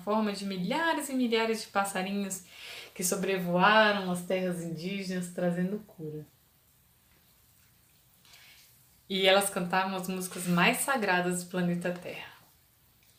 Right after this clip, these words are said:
Aquela força musical permanece até os dias de hoje por meio das danças sagradas e dos círculos de amor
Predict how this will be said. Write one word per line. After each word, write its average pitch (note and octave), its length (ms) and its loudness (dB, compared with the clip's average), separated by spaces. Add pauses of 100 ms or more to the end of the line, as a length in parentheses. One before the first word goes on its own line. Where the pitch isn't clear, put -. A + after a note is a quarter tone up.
(220)
Aquela F#3 380 2
força F#3+ 320 -4
musical F3+ 640 0
permanece F3 560 0
até F#3+ 180 0
os G3 140 0
dias G3 220 -2
de F3 120 -4
hoje F3 280 0
por F3 180 -4
meio F3+ 220 2
das F#3 160 -2
danças F3+ 340 -4
sagradas F3 880 -4
e G3 120 -10
dos F3+ 180 0
círculos F3+ 800 -2
de F#3 80 0
amor F3+ 640 0